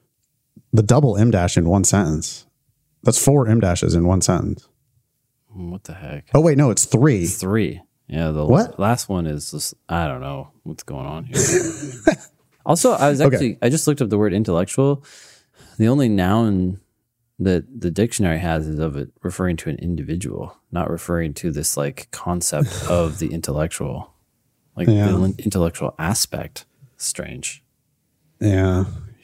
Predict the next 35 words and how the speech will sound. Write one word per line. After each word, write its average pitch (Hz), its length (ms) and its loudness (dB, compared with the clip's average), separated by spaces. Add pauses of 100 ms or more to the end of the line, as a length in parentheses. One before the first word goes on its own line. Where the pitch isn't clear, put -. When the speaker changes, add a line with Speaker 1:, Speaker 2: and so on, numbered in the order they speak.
(100)
Speaker 1:
He - 160 2
might 107 160 4
have 95 80 4
meant 98 220 0 (120)
academic 85 600 2
there. - 400 -4 (1040)
Anyway, 107 320 4 (1200)
this 202 300 4
reconceptualization 147 1700 4
of 143 240 4
our 139 160 4
campus 127 480 4
is 104 140 4
happening 151 440 4
now 104 420 4
and 117 360 4
will 98 120 4
grow 107 360 4
over 110 240 4
time. 82 480 -2 (560)
Speaker 2:
Oh, 123 380 2
that's 117 300 0
a 92 100 4
new 87 320 4
idea. 82 340 2
I 117 40 2
hadn't, 95 420 0
uh, 80 180 2
thought 92 360 -2
that - 320 -4
this - 220 -2 (220)
idea 92 240 2
had 110 120 0
been 113 140 0
said. 123 300 0